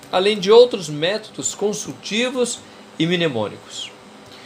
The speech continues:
que podem ajudar a aprender e,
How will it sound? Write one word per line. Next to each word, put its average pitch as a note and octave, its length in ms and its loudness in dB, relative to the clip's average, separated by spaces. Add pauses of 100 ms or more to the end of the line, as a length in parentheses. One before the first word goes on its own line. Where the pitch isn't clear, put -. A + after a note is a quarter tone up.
(280)
que F#3+ 140 2
podem A#3+ 540 4
ajudar F3+ 720 2
a E3+ 300 4
aprender F3 880 2
e, D3 280 -4